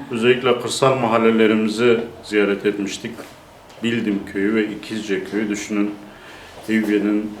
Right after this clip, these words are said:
e, birkaç kilometre uzağında ama yedi sekiz gündür elektriksiz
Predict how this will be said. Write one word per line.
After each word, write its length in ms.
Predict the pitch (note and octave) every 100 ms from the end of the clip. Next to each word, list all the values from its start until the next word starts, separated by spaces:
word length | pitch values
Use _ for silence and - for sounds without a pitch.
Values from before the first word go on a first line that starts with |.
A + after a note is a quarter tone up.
| -
e, 360 | G#2+ G#2+ G#2 G2+
birkaç 380 | G2+ A#2+ A#2 -
kilometre 580 | G#2 G2+ G2 G2+ -
uzağında 720 | G2 F#2+ F#2+ F#2+ F#2 F#2 A#2+ B2 - - - - -
ama 160 | G#2+
yedi 180 | G#2+ G#2
sekiz 480 | G2+ - G2+ A2 G#2
gündür 540 | G2+ G2 G2+ A2 - - - G#2
elektriksiz 880 | - D#2 F#2 G2 - - G#2+ -